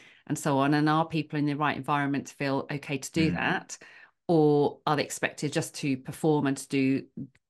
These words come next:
Speaker 1: consistently the right thing? And, um,
Speaker 2: Mm.
Speaker 1: so again, that comes very much back to the kind of culture that we, that we're operating in.
Speaker 2: Yeah, absolutely. And, and it has to be our first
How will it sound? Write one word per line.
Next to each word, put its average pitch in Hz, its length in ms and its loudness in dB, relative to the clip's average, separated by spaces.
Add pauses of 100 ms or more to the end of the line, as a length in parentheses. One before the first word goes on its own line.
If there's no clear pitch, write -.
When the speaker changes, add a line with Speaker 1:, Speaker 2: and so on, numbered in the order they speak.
(120)
Speaker 1:
consistently 147 880 -2
the 127 160 -2
right 139 360 2
thing? 139 440 2
And, 123 260 -4 (460)
um, 143 200 2
Speaker 2:
Mm. 87 200 2 (120)
Speaker 1:
so 160 160 2
again, 160 260 2
that - 160 2
comes 160 200 -4
very 147 360 2
much - 200 -2
back - 180 -4
to - 100 -8
the 135 60 -2
kind 131 200 -4
of 127 140 -6 (880)
culture - 380 -2
that 131 180 0
we, 135 220 0
that - 200 -2
we're 131 120 0
operating 123 520 -6
in. 120 200 -6 (460)
Speaker 2:
Yeah, 85 300 -12 (400)
absolutely. 90 540 -6
And, 87 300 -6
and 92 160 -4
it - 80 -4
has - 280 -6
to 113 100 -4
be 90 460 -2 (680)
our 95 180 -6
first - 640 -4